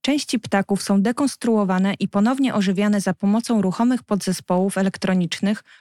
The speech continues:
lub stają się nieruchomymi elementami rzeźbiarskimi.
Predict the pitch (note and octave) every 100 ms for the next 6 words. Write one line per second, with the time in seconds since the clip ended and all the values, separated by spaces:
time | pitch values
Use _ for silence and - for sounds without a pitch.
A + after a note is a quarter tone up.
0 | - G3+ - - C#4+ C#4+ A#3+ A3 G#3 F#3+
1 | F#3 F#3+ A3 B3+ A#3+ - G3 F#3+ F#3+ F#3+
2 | G3 G3+ F3+ E3 F3 D#3 - D#3 D#3